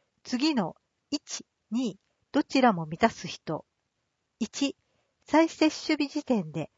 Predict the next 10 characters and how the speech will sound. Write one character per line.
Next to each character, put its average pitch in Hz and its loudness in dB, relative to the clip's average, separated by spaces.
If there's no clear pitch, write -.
本 330 2
市 - -10
に 156 -10
住 294 2
民 339 -4
登 311 6
録 202 -2
が 170 -4
あ 196 2
る 170 -8